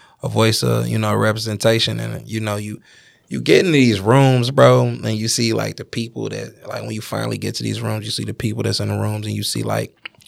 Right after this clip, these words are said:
the motion that's in the rooms. And it's just like,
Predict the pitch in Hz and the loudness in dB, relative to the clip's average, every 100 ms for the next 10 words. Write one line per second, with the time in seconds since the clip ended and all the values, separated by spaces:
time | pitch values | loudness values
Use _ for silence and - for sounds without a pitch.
0 | _ _ - 113 101 104 110 110 110 104 | _ _ -14 -6 0 4 6 4 0 -2
1 | 101 - 101 92 104 104 101 104 107 101 | -2 0 -2 -2 -4 -6 -10 -10 -8 -6
2 | 107 - 104 104 | -8 -6 -6 -6